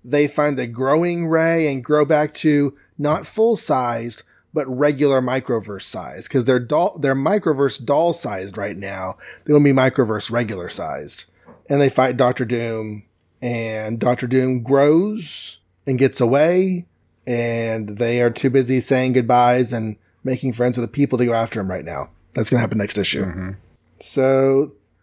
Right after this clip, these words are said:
Speaker 1: yeah.
Speaker 2: Awesome issue.
Speaker 1: Um,
Speaker 2: So good.
Speaker 1: this was really, really fun.
Speaker 2: I love this issue.
Speaker 1: Like, we were talking, um, recently about how we've had some really kooky plots lately.
Speaker 2: Mm-hmm.
Speaker 1: This was really fun. And you know what? It was probably the most fun since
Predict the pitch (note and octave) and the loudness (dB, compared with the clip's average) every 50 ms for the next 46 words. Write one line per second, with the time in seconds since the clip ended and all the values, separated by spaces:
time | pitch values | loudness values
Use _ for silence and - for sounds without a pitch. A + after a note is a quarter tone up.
0 | _ - G3 G#3+ E3 G#2+ F#2 - _ _ _ _ - A2 A2 G#2+ G#2 - - G2+ | _ -2 0 0 2 0 -2 -8 _ _ _ _ 0 2 2 2 2 0 -2 -2
1 | F#2+ F#2+ F2 - - F2+ D#3 D3+ D3+ D3+ D3+ D3+ D3+ D3 C#3+ C3 - _ _ _ | -2 -4 -4 -2 0 2 2 4 4 4 2 2 2 2 0 -2 -6 _ _ _
2 | - - - - A#2+ G#2+ G2+ F#2+ G2 F#2 F#2+ F#2+ F2+ F#2 G2 - F#3+ G#3+ - C#4 | -6 -2 0 2 4 4 4 4 4 2 2 2 0 -2 -4 -2 -2 0 2 0
3 | A#3+ F#3 F3+ F#3 F3+ F3 F3 D#3+ D3+ C#3+ C#3 C3+ - - B2+ A#2 G#2+ G2 F#2+ F#2+ | 0 2 2 2 2 4 4 4 4 2 2 2 0 0 -2 -2 -2 -4 -6 -2
4 | - A2 A2+ A2+ A2+ A2 G#2 G2+ G#2 F#2+ F#2+ G2+ G2 F#2 D3+ D3+ F#2+ F#2 F#2 F2+ | 0 2 4 4 4 4 4 4 2 0 2 0 2 2 2 4 4 4 2 2
5 | F2 G3+ F#3 F3+ E3+ F3 E3 D3+ D3 D3 C#3+ D3+ - D3 C#3+ C3+ C3+ C3 C3 C3 | 2 0 0 0 0 0 0 0 0 0 -2 -4 -2 0 0 2 2 2 2 0
6 | C#3+ C#3 - - C#3+ C#3 C3+ C3 B2+ B2+ B2+ A2+ B2+ B2 B2+ B2+ B2 B2+ A#2+ - | 0 0 0 0 0 0 2 2 2 2 2 2 0 0 0 0 0 -2 -2 -4
7 | A#2+ B2 C3 B2+ B2 A2+ - C3+ - A#2 A2 - A2 A2+ A2+ B2 - - C#3 C#3 | -4 -2 -2 -2 -2 -2 -4 -4 -4 -6 -8 -6 -4 -4 -2 -2 -2 -2 -2 -2
8 | C#3 B2 C#3+ C#3+ C#3+ A2 A2 A2+ A#2 - - _ _ _ - B2+ D3 D3+ - D#3 | 0 0 0 0 0 0 -2 -6 -8 -12 -16 _ _ _ -4 -2 -2 -2 0 -2
9 | C#3 B2+ C3+ C3+ C3 C3+ C3 - B2+ A#2 G#2 - - - - - _ E3+ E3+ E3+ | -2 0 2 2 2 2 0 -2 -2 -4 -4 -8 -14 -20 -20 -12 _ 0 2 2
10 | E3 E3 F#3 A#3 C4 B3+ B3+ - F3+ E3 D#3 - - - D#3 D#3 F3 F#3 E3+ D3+ | 4 4 2 2 2 2 2 2 2 0 0 -2 -2 0 0 2 2 2 0 0
11 | B2+ B2 C3 C3 - - - C#3 B2 B2+ C#3 C#3+ C3 - - B2 C#3 F3 F#3 - | 0 -2 -2 -2 -4 -6 -4 -2 -2 0 -2 -2 -4 -4 -2 -2 0 -2 -2 -4
12 | - - - - - | -8 -8 -8 -8 -10